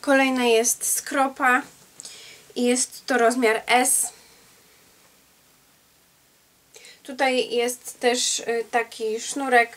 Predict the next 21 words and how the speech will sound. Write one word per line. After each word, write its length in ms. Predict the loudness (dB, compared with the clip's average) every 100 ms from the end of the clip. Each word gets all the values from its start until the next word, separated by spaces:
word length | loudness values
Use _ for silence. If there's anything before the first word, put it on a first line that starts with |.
| -20
którym 500 | -4 0 0 0 0
możecie 320 | -2 -2 -2
sobie 180 | -2 -2
tutaj 260 | -2 -2
zrobić 260 | 0 -4 -8
kokardkę. 720 | -6 0 0 0 -4 -2 -2 -4 _ _ _ _ _ -20 _ _ _ _ _ _ _ _ _ _ _ _ _ _ _ _ _ _ _ _ _ _ _ _ _ _ _ _ _ _ -20 -2
Kolejna 400 | 4 4 6 2
spódniczka 680 | 0 -4 -4 -2 -4 -2 -2
wygląda 600 | 0 -2 0 -2 -4 -4
tak. 360 | 0 2 2 -2 -20 -20 -8
Jest 240 | -4 -2 -2
to 80 | 2
rozmiar 500 | 2 2 0 0 4
S. 440 | 4 4 2 -6 -10 -20 -20 -20 -20 -20
Tutaj, 180 | -6 -2
jak 100 | -2
widzicie, 300 | -4 -4 0
ma 160 | 2 2
takie 440 | -2 -2 -2 0
różne 420 | -2 -2 -2 -2
detale. 520 | -2 -4 -2 0 2